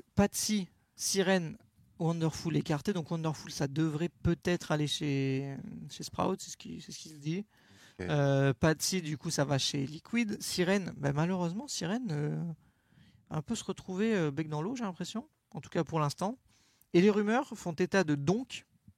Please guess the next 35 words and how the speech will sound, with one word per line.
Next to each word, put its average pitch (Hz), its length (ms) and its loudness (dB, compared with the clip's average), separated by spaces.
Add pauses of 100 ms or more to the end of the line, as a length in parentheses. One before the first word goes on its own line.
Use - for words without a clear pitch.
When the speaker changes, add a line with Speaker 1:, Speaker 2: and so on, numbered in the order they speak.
(280)
Speaker 1:
donc, 151 220 -10
euh, - 180 -2 (600)
seize 160 340 0
ans, 190 260 2
euh, 147 160 2
qui - 200 -2
est 147 80 2
dans 147 140 2
l'équipe - 300 -2
académie, 165 520 0
qui - 140 -6
est 147 180 0 (640)
un 156 80 -2
tueur 185 440 2
Speaker 2:
Machine 165 100 4
Speaker 1:
apparemment. 147 360 2
Speaker 2:
Headshot. 127 360 -2 (200)
Speaker 1:
Ouais. 160 280 2 (360)
T'as - 140 -4
Hardfrost. - 680 0 (540)
Je 117 60 -2
crois 196 120 2
Speaker 2:
Machine 120 180 2
Speaker 1:
que 117 60 2
c'est, 185 100 0
Speaker 2:
Headshot. 135 140 0
Speaker 1:
c'est - 100 -6
lui 220 80 0
le 214 60 -8
sniper, 226 320 -6
non ? 214 140 -8
C'est - 120 -6
lequel 175 200 -2
le 147 40 -6
sniper ? 151 380 -6